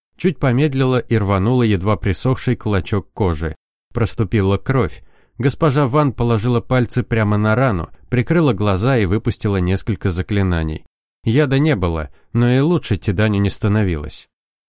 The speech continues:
Возможно, кого-то другого на месте Ван Мэй состояние императора бы порадовало. Совет министров, на две трети состоявший из синшидайцев, привык к тому, что Мэй говорит от имени императора. Если скрыть его болезнь, то можно управлять империей самостоятельно,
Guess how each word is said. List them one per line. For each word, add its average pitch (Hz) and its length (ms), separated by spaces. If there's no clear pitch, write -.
Возможно, 117 580
кого-то 127 400
другого 117 600
на 85 100
месте 107 380
Ван 98 220
Мэй 139 200
состояние 127 640
императора 117 520
бы 107 140
порадовало. 87 800
Совет 104 380
министров, 107 580
на 101 140
две 98 160
трети 117 340
состоявший 104 680
из - 80
синшидайцев, 104 760
привык 175 440
к - 80
тому, 117 320
что 101 200
Мэй 113 180
говорит 110 440
от - 140
имени 117 260
императора. 110 680
Если 175 280
скрыть 143 400
его 113 220
болезнь, 104 500
то 98 100
можно 107 300
управлять 104 500
империей 110 400
самостоятельно, 107 1000